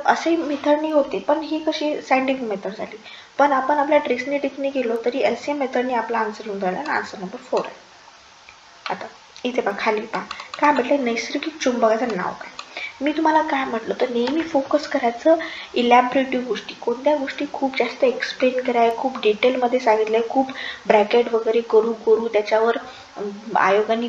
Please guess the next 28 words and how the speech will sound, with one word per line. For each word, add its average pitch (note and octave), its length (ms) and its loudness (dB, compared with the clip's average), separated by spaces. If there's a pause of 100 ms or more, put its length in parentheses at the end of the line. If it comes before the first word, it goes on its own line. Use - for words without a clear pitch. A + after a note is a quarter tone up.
भर A3+ 260 2
दिलाय, G#3+ 280 2
तर B3+ 140 4
तुम्हाला C4+ 260 2
हे C#4 180 4
दिसेल C4 380 -2
ते D4 40 0
हे C#4 160 0
जे C#4 120 4
आहे A#3 160 6
ना. A#3 120 -4 (480)
आणि D4+ 140 4
हो, D4+ 140 6
दोन्ही A#3 320 0
पाहिजे A3+ 320 2
ना, C4 100 -2
इंग्रजी A#3 360 -2
मराठी A3+ 300 0
दोन्ही A3 260 -2
पाहिजे. F#3 300 -4
कधी G3+ 140 0
कधी G#3 120 2
आपण G#3+ 180 2
मराठीवर A3 440 -2
स्टिक - 320 -4
राहतो G#3+ 260 2
पण A#3 160 -2
नाही, A3 160 -6